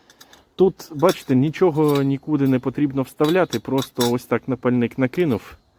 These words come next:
і все. І можна встановлювати свій посуд, свої якісь каструльки, так, е, свої сковорідки, пательні, що вам потрібно.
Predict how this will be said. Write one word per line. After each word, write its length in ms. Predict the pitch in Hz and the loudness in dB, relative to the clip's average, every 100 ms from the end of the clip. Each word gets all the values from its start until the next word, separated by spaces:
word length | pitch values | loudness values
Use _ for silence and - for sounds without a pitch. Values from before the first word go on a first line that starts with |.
| _ - - - - - - - _ _ | _ -20 -20 -20 -6 -2 -2 -6 _ _
і 120 | 127 | -6
все. 340 | 127 - 101 95 _ _ | -6 -4 -6 -6 _ _
І 120 | 131 139 | -2 0
можна 720 | 139 143 135 123 117 107 101 | 2 0 2 2 0 -2 -4
встановлювати 680 | - 123 131 120 107 110 | -6 -2 0 0 -2 -4
свій 280 | 104 - 117 | -8 -4 -4
посуд, 420 | 104 107 95 - | -4 -6 -8 -10
свої 580 | - - 104 101 101 92 | -18 -8 -4 -4 -4 -6
якісь 400 | 92 95 98 - | -10 -10 -12 -12
каструльки, 600 | - 104 - 175 170 120 | -14 -10 -2 -2 -2 -6
так, 300 | 104 123 - - | -4 -4 -6 -14
е, 280 | 107 101 101 101 _ _ _ _ _ _ _ _ - - _ - _ _ | -12 -10 -10 -12 _ _ _ _ _ _ _ _ -20 -20 _ -20 _ _
свої 420 | - 143 120 110 | -8 2 2 2
сковорідки, 760 | 104 - 113 113 160 - - 123 | -2 -4 -2 0 0 -4 -8 -8
пательні, 800 | 117 - 156 165 143 123 113 110 - _ | -8 -2 0 2 0 0 -2 -6 -14 _
що 180 | - 127 | -6 -4
вам 180 | 107 104 | -4 -8
потрібно. 540 | 107 113 107 107 101 | -10 -8 -8 -10 -14